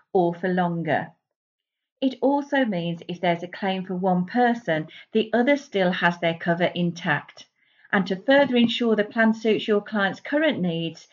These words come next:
you can choose whether each cover is decreasing, level, or indexed to future-proof your advice. We also provide your clients with free cover as soon as they've completed their application,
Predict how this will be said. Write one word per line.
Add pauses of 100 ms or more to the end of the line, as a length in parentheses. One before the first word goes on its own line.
(240)
you
can
choose
whether
each
cover
is
decreasing, (300)
level, (300)
or
indexed
to
future-proof
your
advice. (1080)
We
also
provide
your
clients
with
free
cover (220)
as
soon
as
they've
completed
their
application,